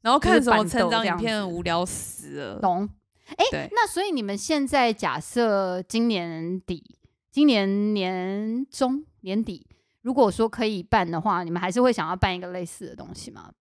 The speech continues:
Speaker 1: 我们会去阳明山，可能会去啊。
Speaker 2: 哦，
Speaker 1: 我们有，有
Speaker 2: 就是也是一个
Speaker 1: 想，有约好说要去，
Speaker 2: 茶会。
Speaker 1: 去看，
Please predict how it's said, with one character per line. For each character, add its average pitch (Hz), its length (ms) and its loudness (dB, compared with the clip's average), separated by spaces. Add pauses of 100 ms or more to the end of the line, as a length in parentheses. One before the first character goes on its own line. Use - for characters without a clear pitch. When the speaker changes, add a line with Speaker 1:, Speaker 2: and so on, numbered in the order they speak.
Speaker 1:
我 208 100 -8
们 202 320 -2
会 269 240 0
去 269 200 -2
阳 185 140 -2
明 180 160 -10
山， 190 400 -10 (560)
可 190 280 -2
能 156 240 -14
会 190 200 -6
去 160 420 -10
啊。 - 280 -20
Speaker 2:
哦， 226 120 2
Speaker 1:
我 269 40 8
们 269 100 6
有， 254 120 6
有 262 80 4
Speaker 2:
就 269 80 4
是 302 100 2
也 214 160 4
是 208 140 0
一 269 140 4
个 247 100 6
Speaker 1:
想， 330 80 4
有 294 140 4
约 - 20 4
好 180 60 4
说 233 140 2
要 240 140 2
去， 233 300 -2
Speaker 2:
茶 - 60 -14
会。 - 40 -20 (140)
Speaker 1:
去 240 160 -4
看， 208 320 -6